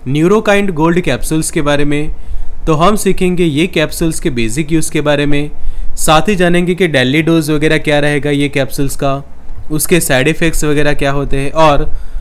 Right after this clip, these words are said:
कौन से अलग-अलग warning and contraindications रहते हैं ये capsules के यूज़ करने पर। तो सीखते हैं डिटेल में न्यूरोकाइंड गोल्ड कैप्सूल्स के बारे में और जानेंगे detailed pharmacological study of this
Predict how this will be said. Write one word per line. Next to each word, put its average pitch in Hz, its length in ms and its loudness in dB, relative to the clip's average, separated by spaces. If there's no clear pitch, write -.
कौन 170 220 4
से 196 160 0
अलग-अलग 185 480 2
warning 147 460 0
and 165 300 4
contraindications 147 880 0
रहते 127 320 -2
हैं 147 300 0
ये 156 200 4
capsules 139 500 0
के 190 120 0
यूज़ 165 440 -2
करने 117 300 -4
पर। 107 340 -6
तो 151 80 -2
सीखते 220 420 0
हैं 196 120 0
डिटेल 170 300 2
में 170 160 2
न्यूरोकाइंड 165 640 0
गोल्ड 143 260 -2
कैप्सूल्स 139 460 -4
के - 100 -4
बारे 147 260 -2
में 147 120 -2
और 143 100 -2
जानेंगे 139 680 0
detailed 151 520 2
pharmacological 143 760 0
study 156 380 0
of 117 120 -4
this 139 320 -2